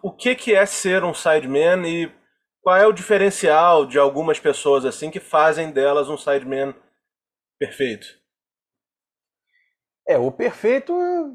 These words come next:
Speaker 2: eu não, não sei se eu vou conseguir falar, porque, né, perfeito, assim, é Michael Landau, é Steve Lukather, né? Então, esses caras aí que poderiam responder essa pergunta bem melhor do que eu. Mas, assim, o sideman, ele é o cara que acompanha o artista. Então, assim, você tem que,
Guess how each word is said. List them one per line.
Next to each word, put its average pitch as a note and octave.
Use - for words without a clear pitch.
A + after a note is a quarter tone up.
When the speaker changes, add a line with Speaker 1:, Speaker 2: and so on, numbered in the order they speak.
Speaker 2:
eu G#3+
não, G#3+
não G#3
sei G#3+
se G#3+
eu F#3+
vou G#3
conseguir F#3+
falar, A#2+
porque, -
né, C3
perfeito, D3+
assim, -
é A2
Michael A2+
Landau, A#2+
é F#2+
Steve G#2
Lukather, A#2
né? G#2+
Então, F#2
esses G2
caras B2
aí A#2+
que A#2+
poderiam D3+
responder C#3
essa A2
pergunta C3
bem B2
melhor C#3+
do F3+
que D3
eu. A2+
Mas, B2
assim, G#2+
o B2
sideman, B2+
ele B2+
é B2+
o C#3+
cara D3+
que E3+
acompanha F3+
o F#3+
artista. D#3+
Então, G2+
assim, B1+
você -
tem F#2+
que, G#2+